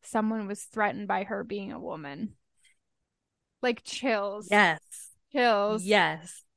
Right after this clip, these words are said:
Speaker 1: Olivia tells her that they have to tell the police, and Maya grabs Asher's hand and says,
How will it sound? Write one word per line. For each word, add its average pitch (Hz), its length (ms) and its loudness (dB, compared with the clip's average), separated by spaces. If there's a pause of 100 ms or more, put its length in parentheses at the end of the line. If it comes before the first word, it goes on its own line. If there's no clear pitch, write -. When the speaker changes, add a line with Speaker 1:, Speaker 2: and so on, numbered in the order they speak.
(1160)
Speaker 1:
Olivia 262 380 6
tells 254 340 2
her 247 200 2
that 226 180 -2
they 233 80 -6
have 233 220 -4
to 233 100 -6
tell 233 180 -4
the 208 80 -12
police, 233 680 -6 (420)
and 233 180 4
Maya 226 260 4
grabs 220 460 0
Asher's 220 480 0
hand 233 500 -4
and 220 240 -4
says, 208 420 0